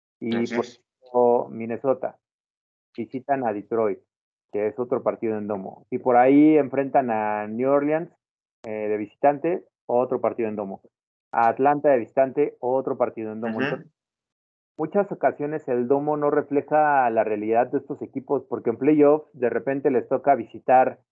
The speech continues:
Speaker 1: em, qué sé yo, güey, la Bahía de Tampa, ¿no? Con, con todo esto de, de lo que representa esta-, jugar, este, pegado a la costa, jugar en la costa, perdón,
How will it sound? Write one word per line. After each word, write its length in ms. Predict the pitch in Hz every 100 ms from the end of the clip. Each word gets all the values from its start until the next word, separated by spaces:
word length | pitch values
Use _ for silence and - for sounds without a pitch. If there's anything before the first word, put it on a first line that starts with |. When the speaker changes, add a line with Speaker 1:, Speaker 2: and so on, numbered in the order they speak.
| _ _ _ _
Speaker 1:
em, 680 | 113 117 113 110 107 107 - _ _ _ _ -
qué 100 | 135
sé 160 | 135
yo, 160 | 135 127
güey, 160 | 107
la 100 | 107
Bahía 240 | 113 127 151
de 100 | 135
Tampa, 540 | 147 139 120 117 - _
¿no? 200 | 131 196 _ _ -
Con, 260 | 110 - _
con 220 | - 107
todo 140 | 123 127
esto 260 | 127 135
de, 420 | 120 107 101 104 _ _ _ _ _ _ -
de 160 | 113
lo 120 | 110 107
que 80 | 113
representa 640 | 113 117 123 135 131 123
esta-, 340 | 110 - 135 147
jugar, 300 | 123 120 123
este, 400 | 123 110 - 110
pegado 280 | 110 113 123
a 40 |
la 140 | 117
costa, 440 | 123 139 - 131 - _ _ _
jugar 340 | 113 120 139
en 100 | 123
la 120 | 107
costa, 320 | 123 120 123
perdón, 400 | - 113 131 202